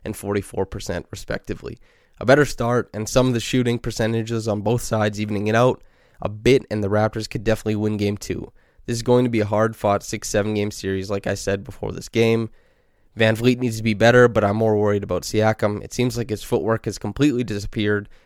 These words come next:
and he just goes up for a shot looking for contact rather than trying to actually make the shot. It's time for Nick Nurse to run some actual plays for Siakam and let him play off the ball more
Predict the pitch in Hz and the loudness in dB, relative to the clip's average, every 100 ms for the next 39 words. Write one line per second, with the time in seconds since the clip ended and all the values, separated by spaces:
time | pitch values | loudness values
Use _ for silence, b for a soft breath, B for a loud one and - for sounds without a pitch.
0 | - 117 117 107 - 110 101 85 104 101 | -4 -2 0 -2 0 0 0 0 0 2
1 | 107 78 78 - 104 - - 113 113 90 | 0 0 -2 -8 -10 -10 -8 -6 -4 -4
2 | 85 - 107 101 104 98 101 101 101 98 | -4 -4 -4 0 -2 -2 -2 -2 0 -2
3 | 98 98 98 101 - - - - - - | -4 -4 -6 -8 -10 -6 -4 -4 -8 -20
4 | _ _ - - 120 117 117 110 - 107 | _ _ -8 2 4 4 0 -2 0 -2
5 | 104 - 98 110 110 101 101 - 98 - | -2 -2 0 0 0 -4 -4 -4 -4 2
6 | 120 117 110 - 120 117 120 117 b b | 0 0 -6 0 0 0 -4 -6 b b
7 | b 104 110 110 - 107 104 - 101 104 | b 0 0 0 2 2 0 -4 0 6
8 | 107 113 113 110 | 6 6 4 2